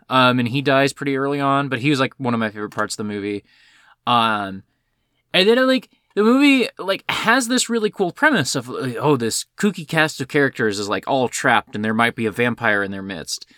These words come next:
And then it's, like, kind of disappointing because it's, like, a movie from nineteen forty-five, and so, like,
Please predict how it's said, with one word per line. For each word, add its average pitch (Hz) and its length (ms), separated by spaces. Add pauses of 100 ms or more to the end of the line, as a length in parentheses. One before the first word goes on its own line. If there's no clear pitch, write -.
(340)
And 180 120
then 202 100
it's, 202 120
like, 226 240
kind 247 460
of 240 120
disappointing 196 1000 (520)
because 175 300
it's, 190 140
like, 196 140
a 175 60
movie 196 360
from 175 220
nineteen 156 380
forty-five, 131 920 (460)
and 139 220
so, 147 320
like, 117 500